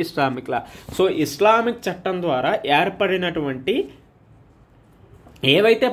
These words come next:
ప్రాపర్టీస్ ఉంటాయో అవన్నీ కూడా వక్ఫ్ ప్రాపర్టీగా ఉంటాయి. For example, ఇప్పుడు మనకి దేవాదాయ శాఖ అనేది ఉంటుంది, ఎండోమెంట్ డిపార్ట్‌మెంట్. So, ఈ ఎండోమెంట్ డిపార్ట్‌మెంట్‌కి సంబంధించి కొన్ని భూములు ఉంటాయి. So, ఈ భూములను అవ్వచ్చు, ఈ ప్రాపర్టీస్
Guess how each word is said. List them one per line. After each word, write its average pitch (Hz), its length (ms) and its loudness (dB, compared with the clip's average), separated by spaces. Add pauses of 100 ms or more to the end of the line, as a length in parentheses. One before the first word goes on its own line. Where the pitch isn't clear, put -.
ప్రాపర్టీస్ 170 560 -2
ఉంటాయో 139 320 -4 (140)
అవన్నీ 175 440 -2
కూడా 202 200 2 (100)
వక్ఫ్ - 320 -8
ప్రాపర్టీగా 190 580 0
ఉంటాయి. 127 240 -6
For 160 160 2
example, 208 400 -2
ఇప్పుడు 185 220 -2
మనకి 165 260 0 (540)
దేవాదాయ 202 440 4 (100)
శాఖ 156 240 -2
అనేది 175 220 -4
ఉంటుంది, 127 240 -10 (120)
ఎండోమెంట్ 175 460 -2
డిపార్ట్‌మెంట్. 120 400 -6 (520)
So, 202 80 6 (160)
ఈ - 20 6 (140)
ఎండోమెంట్ 220 500 0
డిపార్ట్‌మెంట్‌కి 196 640 -4
సంబంధించి 156 440 -6 (100)
కొన్ని 185 260 0
భూములు 170 320 -2
ఉంటాయి. 120 220 -10 (140)
So, 190 80 4 (240)
ఈ 180 40 4 (140)
భూములను 196 400 0
అవ్వచ్చు, 180 320 -2 (180)
ఈ - 20 2 (140)
ప్రాపర్టీస్ 202 540 -2